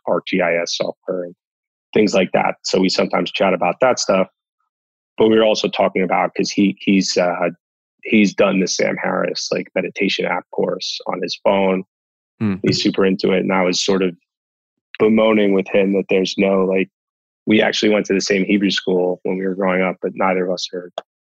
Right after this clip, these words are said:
Speaker 1: religious particularly. We were sort of like, you know, why isn't there a, um, for example, why isn't there a, a, a meditation community that instead of,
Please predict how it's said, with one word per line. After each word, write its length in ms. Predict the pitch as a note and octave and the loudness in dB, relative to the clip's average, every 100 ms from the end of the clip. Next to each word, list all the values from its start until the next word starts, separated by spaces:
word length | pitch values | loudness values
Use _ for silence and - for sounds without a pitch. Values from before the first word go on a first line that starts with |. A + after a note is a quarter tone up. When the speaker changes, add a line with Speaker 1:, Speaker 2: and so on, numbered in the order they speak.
| _ | _
Speaker 1:
religious 520 | F#2 F#2 A2 G2 F#2 - | -2 2 2 2 0 -4
particularly. 720 | E2+ - - F#2 F#2+ F#2+ - _ - - _ _ - | -6 -6 -6 -4 -2 -2 -6 _ -20 -20 _ _ 0
We 100 | G#2 | 2
were 100 | F#2+ | 2
sort 200 | - G2 | 2 2
of 80 | G2 | 2
like, 240 | F#2+ F#2+ _ _ | 2 0 _ _
you 160 | - G2+ | -2 0
know, 260 | F#2 F2+ - - | 2 -2 -8 -4
why 260 | G#2 G2+ | 0 2
isn't 260 | F#2 F#2+ F#2 | 0 -2 0
there 260 | F#2 F#2 F#2 | 2 2 2
a, 340 | F#2 F#2 F2+ - _ _ _ _ _ _ F#2 | 0 0 -2 -4 _ _ _ _ _ _ -2
um, 680 | F#2+ F#2 F2+ F2+ F#2 F2+ F#2 _ - | 0 2 0 -2 -4 -8 -14 _ 0
for 100 | G2+ | 2
example, 400 | F#2 G2 F#2+ F#2 | 4 2 2 2
why 160 | G2+ | 2
isn't 240 | F#2+ G2 F#2+ | 2 0 2
there 280 | G2 F#2 | 2 2
a, 240 | F#2 F#2 F#2 - | 0 -2 -4 -4
a, 120 | G2 - | -4 -2
a 40 | |
meditation 600 | G2 G2 G2 - G2+ - - | 0 2 2 0 0 -2 -4
community 460 | F#2 F#2+ F#2 F#2 F#2 | -2 0 2 2 0
that 100 | F2+ | 0
instead 380 | F#2 - - | -4 -2 -2
of, 120 | F#2 | -2